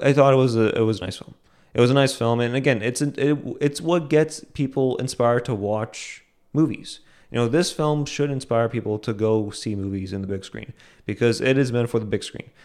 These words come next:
Uh, it is meant to hear the sound design, to be able to see the cinematography,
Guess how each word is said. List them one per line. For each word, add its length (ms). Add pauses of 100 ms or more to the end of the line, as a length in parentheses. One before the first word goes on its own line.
(200)
Uh, 300
it 100
is 140
meant 400
to 100
hear 220
the 80
sound 260
design, 360
to 320
be 180
able 180
to 220
see 520
the 120
cinematography, 760